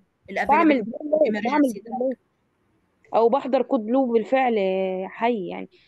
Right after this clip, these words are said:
Speaker 1: يعني بعمل دريل كده فيك، واوقات بحضر دريل اوريدي، يعني حاله بالفعل مجرد ان انا بسمع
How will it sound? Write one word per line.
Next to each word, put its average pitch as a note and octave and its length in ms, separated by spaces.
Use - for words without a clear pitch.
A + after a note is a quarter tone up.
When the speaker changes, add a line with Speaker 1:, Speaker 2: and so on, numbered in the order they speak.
Speaker 1:
يعني F3+ 160
بعمل A#3+ 340
دريل B3 340
كده G3+ 720
فيك، A#3+ 400
واوقات G3+ 460
بحضر A3+ 380
دريل A3+ 360
اوريدي، F#3+ 580
يعني D#3+ 300
حاله B3+ 300
بالفعل A3+ 520
مجرد A#3+ 340
ان A#3 80
انا B3+ 220
بسمع D#4 340